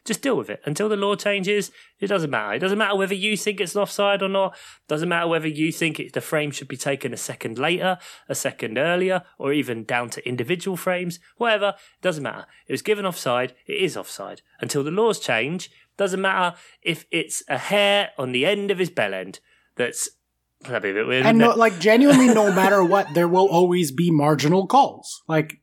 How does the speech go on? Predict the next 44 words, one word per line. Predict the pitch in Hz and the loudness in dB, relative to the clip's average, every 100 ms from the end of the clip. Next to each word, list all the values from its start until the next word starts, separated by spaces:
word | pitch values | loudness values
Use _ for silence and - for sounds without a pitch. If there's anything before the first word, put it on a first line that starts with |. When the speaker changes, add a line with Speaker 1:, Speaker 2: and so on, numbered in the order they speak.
| - | -4
Speaker 2:
the, | 175 - | -4 0
you, | 165 190 196 - | 2 4 2 2
if | 190 202 - | 0 0 4
it's, | 196 196 - - _ - | 2 2 -6 -8 _ -4
if | 156 | 2
there's | 170 165 | 4 4
a | 147 | 4
boundary, | 151 170 202 262 294 294 | 4 4 4 2 2 0
you | - 185 | -2 2
can | 175 156 | 4 4
get | 180 | 4
things | 233 | 4
that | 208 | 4
Speaker 1:
Exactly. | 165 160 | 6 4
Speaker 2:
are | 135 | 2
real | 139 220 | 4 4
fucking | - 220 226 | 4 2 4
close | 185 180 | 4 4
to | 240 | 4
Speaker 1:
Exactly. | 143 | 2
Speaker 2:
that | 117 | 2
boundary. | 135 117 107 123 _ - | 0 -2 -6 -10 _ -4
Speaker 1:
And, | 202 | 0
like, | 226 202 - | 0 -2 -4
we, | 233 214 | -6 -4
of | 214 196 | -6 -2
course, | 277 269 - | 0 0 0
we | |
said | 147 180 165 | -2 0 0
it | 156 | 0
early | 160 165 | 0 2
on, | 190 123 | 2 0
like, | 120 | -2
you | 135 | -2
could | - - | -4 -6
extend | - 196 185 | -4 -4 -2
it, | 127 135 | -4 -4
but | 151 | -4
then | 165 | -2
you | 170 | -2
just | 165 - | -4 -4
get | 180 | -6
the | 147 | -6
same | - 170 170 156 139 | -2 0 0 -2 -6